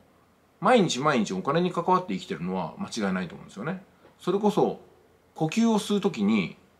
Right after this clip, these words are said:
空気に価格がついていたらどうでしょうか。多分、息を止めるとかね、呼吸するのを我慢するってことにはならないと思うんですよ。でも同じくらい、日々、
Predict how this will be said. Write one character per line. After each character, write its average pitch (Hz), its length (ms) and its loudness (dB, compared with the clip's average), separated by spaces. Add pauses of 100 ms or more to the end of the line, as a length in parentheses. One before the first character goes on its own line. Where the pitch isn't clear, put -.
(440)
空 214 180 2
気 - 160 -2
に 113 340 2 (440)
価 - 100 -6
格 175 240 2
が 185 80 6
つ 185 140 0
い 143 80 0
て 107 60 0
い 90 60 -4
た 90 120 -6
ら 92 280 -2
ど 135 120 -4
う 151 80 0
で - 40 -6
し - 60 -10
ょ 85 60 -8
う 82 60 -10
か。 - 160 -16 (600)
多 160 100 4
分、 107 280 0 (320)
息 165 260 2
を 101 120 4
止 107 100 0
め 113 120 6
る 98 240 -2 (120)
と 98 100 -12
か 90 100 -8
ね、 131 180 -6 (180)
呼 143 100 -10
吸 170 180 0
す 160 80 -2
る 156 60 -2
の 107 80 0
を - 20 -4
我 113 260 2
慢 95 40 -6
す - 80 -10
る 90 60 -8
っ - 20 -14
て - 80 -12
こ 87 80 -8
と 85 60 -8
に 85 40 -6
は 82 140 -6
な 113 60 -4
ら 175 80 0
な 131 100 0
い - 40 -4
と - 100 -12
思 - 80 -12
う - 40 -18
ん - 20 -18
で - 60 -20
す - 60 -20
よ。 - 80 -20 (1300)
で 151 80 -6
も 139 120 0
同 180 120 6
じ 202 80 -2
く 233 60 0
ら 180 120 8
い、 117 340 2 (180)
日 - 200 0
々、 117 300 2